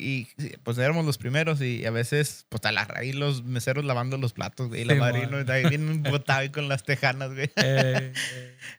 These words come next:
Speaker 1: Eh, no, pues sí, ese grupo está chingón, güey, el, el Sintagma. Grabamos por ahí una canción en YouTube, yo creo que por ahí está todavía, güey. A ver si por ahí te la buscamos.
Speaker 2: Simón.
Speaker 1: <laughs> Eh, moviéndonos un poquito más a esta madre, güey, la, eh, este tema se me hace chido. Hace ratito estaba, mira, ahí, pues, facebookeando, güey, ya ves uno, ¿verdad? Que no
Speaker 2: Simón.
Speaker 1: tiene que, que hacer, güey.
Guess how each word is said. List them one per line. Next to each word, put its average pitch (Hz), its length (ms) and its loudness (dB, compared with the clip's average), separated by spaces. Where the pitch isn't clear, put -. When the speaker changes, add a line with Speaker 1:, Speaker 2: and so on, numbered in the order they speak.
Speaker 1:
Eh, 123 360 4
no, 196 260 6
pues 165 180 4
sí, 185 100 0
ese 220 320 4
grupo 240 220 -4
está 226 160 0
chingón, 175 300 0
güey, 151 140 2
el, 131 200 0
el 135 180 2
Sintagma. 143 520 2
Grabamos 135 360 2
por 220 80 -2
ahí 233 60 0
una 247 100 0
canción 175 300 -2
en 180 100 0
YouTube, 165 280 0
yo 156 40 -2
creo 165 140 -2
que - 40 -20
por 139 120 -4
ahí 147 80 0
está 147 220 -2
todavía, 123 420 -2
güey. - 160 -6
A 73 40 -4
ver 98 100 -4
si 131 100 -4
por 120 140 -4
ahí 120 140 0
te - 100 -8
la 131 80 0
buscamos. 101 460 -6
Speaker 2:
Simón. 175 460 6
Speaker 1:
<laughs> - 60 -18
Eh, 156 400 6
moviéndonos 208 500 6
un 208 40 2
poquito 196 260 4
más 220 160 4
a 220 100 2
esta 214 200 -2
madre, 196 280 2
güey, 175 200 2
la, 92 140 -2
eh, 76 280 0
este 160 160 -2
tema 196 220 4
se 190 80 6
me 160 80 4
hace 185 140 4
chido. 170 280 2
Hace 151 140 -2
ratito 160 240 -2
estaba, 165 220 -2
mira, 151 160 0
ahí, 120 80 4
pues, 107 220 -2
facebookeando, 104 500 -4
güey, 131 120 -4
ya 123 60 -2
ves 127 180 -4
uno, 135 220 -4
¿verdad? 123 320 -2
Que 139 60 6
no 131 80 2
Speaker 2:
Simón. 120 80 2
Speaker 1:
tiene 135 180 0
que, - 120 -6
que - 160 -2
hacer, 127 260 4
güey. 120 160 0